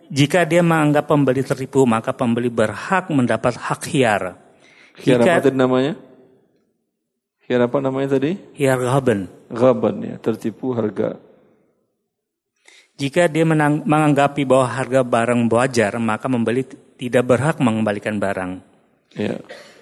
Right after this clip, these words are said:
Speaker 1: Pada masa Khalifah Utsmaniyah Turki, ditetapkan batas yang dianggap tertipu untuk tanah dan rumah maksimal dua puluh persen da-, lebih besar dari harga pasar.
Speaker 2: Ya, harga pasar per meter di Jati Asih,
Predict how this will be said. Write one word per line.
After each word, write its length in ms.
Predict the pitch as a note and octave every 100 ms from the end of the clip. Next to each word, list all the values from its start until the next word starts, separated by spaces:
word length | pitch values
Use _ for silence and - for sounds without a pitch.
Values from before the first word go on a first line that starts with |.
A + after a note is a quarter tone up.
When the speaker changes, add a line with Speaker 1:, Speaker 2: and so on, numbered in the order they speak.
| _
Speaker 1:
Pada 240 | - C3+ F#3+
masa 320 | F3+ D#3+ E3
Khalifah 400 | D#3+ D3+ D3 D3
Utsmaniyah 640 | C#3+ - D3+ C3+ C3 B2+ B2
Turki, 680 | D3 B2 - G#2+ G2 C#3 -
ditetapkan 560 | C#3 B2+ B2 - C#3+ D3+
batas 400 | B2 C3 E3 -
yang 160 | D#3+ D#3
dianggap 440 | C#3 C3 B2+ B2
tertipu 680 | C3 - B2+ - C#3+ E3 - - - - - -
untuk 340 | E3 E3+ -
tanah 380 | F#3+ G3 F#3+ E3
dan 180 | C3+ C3+
rumah 460 | - A#3 G#2+ A2
maksimal 480 | C3 B2+ - C#3 D3+ C#3+
dua 160 | B2
puluh 180 | A#2 B2+
persen 400 | - A#2+ - E3
da-, 320 | C3 A#2+ C3 -
lebih 400 | D3 C3 C3+ C3+
besar 340 | B2+ B2+ E3+
dari 220 | C3+ A#2+ A2+
harga 320 | A#2 G#2+ G#2
pasar. 340 | G2 G2 G#2 A2+
Speaker 2:
Ya, 100 | A#2+
harga 360 | - A2+ A2 A2+
pasar 480 | A#2+ A#2 - D3
per 160 | C#3+ B2+
meter 500 | A#2+ A#2 - C#3+ D3+
di 160 | B2 A#2+
Jati 260 | A2+ G#2+ F#2
Asih, 400 | - - D#3+